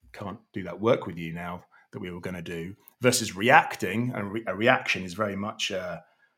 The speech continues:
a, a, a, a, perhaps an overly emotive response where we're not really in the moment, we're not super present, we're creating an awful lot of fear. "Oh, I'm not gonna do this work.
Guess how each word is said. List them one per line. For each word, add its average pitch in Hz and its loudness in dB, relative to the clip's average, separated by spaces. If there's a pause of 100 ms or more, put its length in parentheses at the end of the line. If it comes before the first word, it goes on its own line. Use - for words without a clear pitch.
(240)
a, 101 -14
a, - -16
a, - -12 (560)
a, - -14 (140)
perhaps - -2
an 104 -4
overly 117 4
emotive 98 -4 (160)
response - -6 (260)
where 104 0
we're 98 -2
not 113 2
really 92 -6 (460)
in 113 6
the 104 4
moment, 95 -2
we're 92 -8
not 107 -6 (640)
super 113 -2
present, 98 -4 (360)
we're 95 -4 (180)
creating 117 2
an 107 0
awful 110 -2
lot 98 -4
of 95 -10
fear. 139 0 (220)
"Oh, 120 -4
I'm 101 -6
not 120 -2
gonna 113 -6
do 113 -2
this 104 -6
work. 113 -4